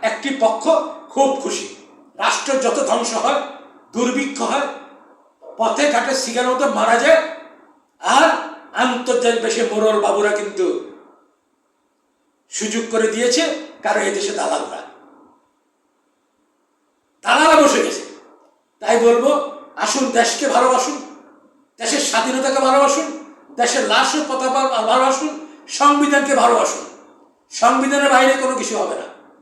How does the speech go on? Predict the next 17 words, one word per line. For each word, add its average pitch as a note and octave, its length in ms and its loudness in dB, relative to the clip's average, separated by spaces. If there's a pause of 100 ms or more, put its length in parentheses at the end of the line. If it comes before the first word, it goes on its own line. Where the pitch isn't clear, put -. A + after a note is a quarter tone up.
(600)
করতে D4 260 2
পারবে C#4+ 340 6
না। - 100 2 (1040)
একটি - 260 -2
দল C#4 260 4
আছে, - 220 4 (960)
তাদের B3+ 260 2 (640)
ম্যানিফেস্টো D4 560 2
আছে C4+ 160 0
বিপ্লব, C#4 440 0 (2250)
তাদের D4 280 4 (240)
প্রথম D#4+ 360 4
থেকে C4 220 0 (500)
কি E4 100 4 (140)
বিপ্লব? - 380 4 (2250)
সশস্ত্র C#4 540 2
বিপ্লব। - 400 -2